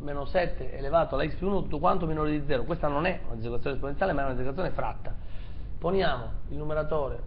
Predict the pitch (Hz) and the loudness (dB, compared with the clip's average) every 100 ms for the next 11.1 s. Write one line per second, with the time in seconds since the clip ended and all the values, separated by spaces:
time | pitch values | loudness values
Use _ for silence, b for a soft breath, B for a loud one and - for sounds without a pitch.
0 | - 127 123 156 151 135 131 123 123 147 | -6 -6 -2 0 0 0 -2 -2 -2 0
1 | 165 185 - - - 156 151 143 151 147 | 0 0 -2 -2 -2 -2 -2 -2 -2 -2
2 | 156 143 139 143 160 156 135 - 147 151 | -2 -4 -4 -2 -2 -2 -4 -2 -2 0
3 | 139 - 147 127 120 117 123 120 127 117 | -2 -2 0 0 0 0 0 2 2 2
4 | 123 117 117 110 - - B B - 156 | -2 -2 -2 -2 -2 0 B B 0 0
5 | 160 139 107 - - - - - - - | 0 -2 -4 -6 -6 -4 -4 -2 -2 -2
6 | - - 156 165 165 160 160 127 - - | -2 0 2 2 4 4 2 2 0 0
7 | 143 139 113 - - - - - - 143 | 0 0 2 0 0 0 0 0 0 0
8 | 147 123 - - 131 139 147 139 135 156 | 0 0 -2 0 0 0 -2 0 0 -2
9 | - - 127 127 131 147 147 127 123 135 | -2 -4 -2 -2 0 2 2 0 -2 -2
10 | 147 151 - 127 127 127 127 123 117 - | -2 0 0 0 0 -2 0 -2 -2 -4